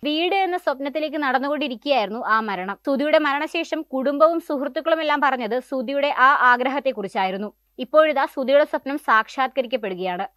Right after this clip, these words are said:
കൊല്ലം സുധിയുടെ കുടുംബത്തിന് വീട് വെക്കാനുള്ള സ്ഥലം നൽകിയിരിക്കുകയാണ് ബിഷപ്പ് നോബിൾ ഫിലിപ്പ് അമ്പലവേലിൽ. ചങ്ങനാശ്ശേരിയിലാണ് സുധിയുടെ കുടുംബത്തിനായി ഏഴ് സെന്റ് സ്ഥലം നൽകിയത്. സുധിയുടെ മക്കളായ ഋതുലിന്റെയും രാഹുലിന്റെയും പേരിലാണ് സ്ഥലം രജിസ്റ്റർ ചെയ്തിരിക്കുന്നത്.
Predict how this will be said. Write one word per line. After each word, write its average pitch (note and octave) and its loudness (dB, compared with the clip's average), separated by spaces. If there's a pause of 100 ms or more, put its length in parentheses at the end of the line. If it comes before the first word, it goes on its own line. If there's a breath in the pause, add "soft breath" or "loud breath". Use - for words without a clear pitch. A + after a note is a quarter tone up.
(200)
കൊല്ലം E4 4
സുധിയുടെ F#4 -4
കുടുംബത്തിന് D#4+ -2
വീട് C#4 -4
വെക്കാനുള്ള D#4 0
സ്ഥലം C4 0
നൽകിയിരിക്കുകയാണ് C4 -4
ബിഷപ്പ് B3+ -4
നോബിൾ C4 0
ഫിലിപ്പ് B3+ -6
അമ്പലവേലിൽ. G3 -2 (260)
ചങ്ങനാശ്ശേരിയിലാണ് C#4+ 0
സുധിയുടെ C#4 0
കുടുംബത്തിനായി C4 -2
ഏഴ് B3+ 4
സെന്റ് B3+ -2
സ്ഥലം G#3+ 0
നൽകിയത്. F#3+ -4 (340)
സുധിയുടെ D4+ 2
മക്കളായ D#4+ 2
ഋതുലിന്റെയും D4 -2
രാഹുലിന്റെയും C#4+ 2
പേരിലാണ് C4+ -2
സ്ഥലം B3+ 0
രജിസ്റ്റർ A3+ -4
ചെയ്തിരിക്കുന്നത്. F#3+ -6